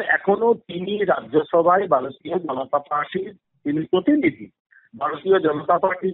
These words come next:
প্রতিনিধি হিসেবে রাজ্যসভায় যা যা করার কথা নিশ্চয়ই তিনি সেটা করবেন। এখন ধরুন কোনো বিলে যদি, আহ,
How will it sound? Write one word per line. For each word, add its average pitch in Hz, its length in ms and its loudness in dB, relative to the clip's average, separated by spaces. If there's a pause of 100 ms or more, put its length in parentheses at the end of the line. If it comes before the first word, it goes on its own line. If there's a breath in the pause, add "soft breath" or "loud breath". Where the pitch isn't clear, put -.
প্রতিনিধি 175 480 -6
হিসেবে 180 400 -2
রাজ্যসভায় 151 680 -2
যা 123 300 -2
যা - 220 4
করার 127 260 2 (120)
কথা 135 300 0 (280 loud breath)
নিশ্চয়ই 302 380 2
তিনি 294 240 4
সেটা 208 300 0
করবেন। 120 360 -2 (340)
এখন 254 280 2
ধরুন 220 260 2
কোনো 180 300 4
বিলে 139 420 0 (380 soft breath)
যদি, 170 400 2 (260)
আহ, 135 460 -4